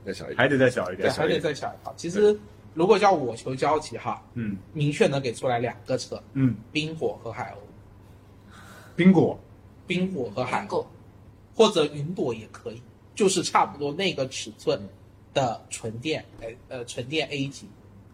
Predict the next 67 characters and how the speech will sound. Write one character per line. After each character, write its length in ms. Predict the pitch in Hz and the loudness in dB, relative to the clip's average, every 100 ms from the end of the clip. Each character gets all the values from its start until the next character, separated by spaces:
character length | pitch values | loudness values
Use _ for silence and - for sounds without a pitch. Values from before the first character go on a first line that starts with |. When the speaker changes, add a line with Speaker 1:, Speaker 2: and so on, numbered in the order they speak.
| - | -2
Speaker 1:
你， 300 | 123 131 123 - - - - - - - | 4 4 4 -6 -16 -20 -20 -20 -16 0
冰 200 | 135 143 | 2 4
果 260 | 131 90 80 | 2 0 -2
是 120 | 98 | -4
吗？ 180 | 90 92 | -4 -6
海 200 | - 90 | 2 4
鸥 220 | 92 113 | 6 6
是 80 | 120 | 6
吗？ 160 | 101 - | 2 2
Speaker 3:
冰 220 | 233 240 196 | 2 4 8
果、 160 | 175 | 8
海 240 | - 156 151 | 8 4 6
鸥、 340 | 175 185 123 | 8 8 4
Speaker 1:
嗯。 100 | 110 | 0
Speaker 3:
云 160 | 156 190 | -2 4
朵， 240 | 175 - - | 4 4 2
就 100 | 262 | 6
是， 140 | 247 - - | 6 4 -6
Speaker 1:
嗯， 100 | 226 | -6
嗯。 100 | 208 - | -6 0
Speaker 3:
就 100 | 254 | 2
是 160 | 254 240 | 4 4
大 180 | 269 | 4
概 260 | 254 220 196 - - | 6 4 4 0 -4
就 120 | 233 | 0
是， 180 | 208 208 180 - | 0 0 -4 -6
其 160 | - 294 | 2 4
实 100 | 370 | 6
这 60 | 370 | 6
样 100 | 220 | 4
很 120 | 220 | 0
简 100 | 208 | 0
单。 120 | 196 - | -2 4
Speaker 1:
你 80 | 156 | 8
就 120 | 233 | 10
直 120 | 196 | 10
接 100 | 254 | 10
放 180 | 269 247 | 10 10
弃 100 | 233 | 10
美 120 | 180 | 12
国 140 | 160 | 12
市 100 | 208 | 12
场 180 | 269 156 | 10 10
了 80 | 117 | 10
是 80 | 160 | 10
吗？ 300 | 190 202 208 185 208 196 202 165 202 - 196 - | 12 12 12 12 10 8 4 6 4 6 4 4
<laughs> 100 | - | 2
Speaker 3:
本 120 | - | 6
来 160 | 254 - 285 | 6 4 4
美 60 | |
国 120 | 240 | 4
市 140 | 370 508 | 4 4
场 200 | 302 262 | 4 6
你 80 | 202 | 6
就 140 | 381 | 6
不 320 | 403 - - - | 6 0 -8 -4
会 260 | 605 539 339 | 2 4 6
卖 260 | 440 - 226 | 4 6 8
嘛。 280 | 208 156 151 | 8 8 2
Speaker 1:
<laughs> 20 | |
不 100 | 262 | 2
去。 280 | - 311 254 196 - - 392 | 8 10 10 10 8 8 6
Speaker 3:
不 140 | 339 359 | 8 8
去 220 | - 453 508 349 | 8 8 8 10
嘛， 100 | 254 | 8
你 160 | 269 | 6
有 160 | 359 | 8